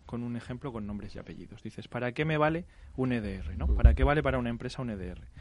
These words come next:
Speaker 1: Pues lo que Sophos quiere, para lo que Sophos quiere que valga un E D R es para facilitarte la vida. Y te voy a poner un ejemplo.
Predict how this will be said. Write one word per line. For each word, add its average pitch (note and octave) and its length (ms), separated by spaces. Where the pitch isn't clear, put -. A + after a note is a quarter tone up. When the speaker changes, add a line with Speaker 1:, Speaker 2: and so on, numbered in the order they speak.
Speaker 1:
Pues - 300
lo A2+ 160
que A#2+ 80
Sophos D3+ 380
quiere, G#2 360
para G#2+ 300
lo G#2+ 120
que A2+ 180
Sophos D3 360
quiere A2 220
que G#2+ 80
valga A2+ 220
un A#2+ 160
E A2+ 60
D A2+ 120
R D3+ 260
es - 140
para A#2+ 220
facilitarte F#2+ 720
la E2+ 100
vida. D#2+ 220
Y A#2 100
te B2 60
voy C3 120
a C#3+ 80
poner C3+ 240
un A#2 100
ejemplo. F#2+ 400